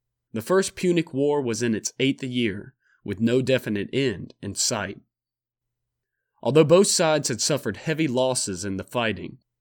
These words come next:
neither Italy nor North Africa had been seriously damaged or threatened during the eight years of conflict, allowing each side to continue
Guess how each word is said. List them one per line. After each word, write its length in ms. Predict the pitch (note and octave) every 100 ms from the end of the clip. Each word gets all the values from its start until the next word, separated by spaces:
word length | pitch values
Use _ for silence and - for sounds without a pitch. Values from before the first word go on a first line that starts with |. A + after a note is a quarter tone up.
| _ _ _
neither 380 | A#2 C#3 C3+ B2
Italy 440 | D#3 F3+ F3+ F3+ D#3
nor 340 | A#2+ D3 F#3+
North 260 | F#3 E3 D3
Africa 600 | C#3 C3 A#2+ - F#2 -
had 120 | A2
been 140 | G#2+ G#2
seriously 600 | - C#3+ C#3+ C3+ - F#2+
damaged 680 | F#2 A2+ C#3+ D3+ C#3+ - -
or 80 | G2+
threatened 640 | - B2+ C#3+ - F#2+ G2 - _ _ _ -
during 320 | A#2+ A2+ G#2+
the 100 | - B2
eight 180 | A#2
years 360 | G#2+ B2+ G#2+ F#2+
of 100 | F#2+
conflict, 760 | - B2 A#2 - C#2 - - _ _ _ _ _
allowing 440 | A2 B2 A#2+ A2 -
each 280 | C#3+ D3+
side 400 | - D#3 B2+ G2+ -
to 80 |
continue 720 | - G2 - F3 E3+ G2 F2+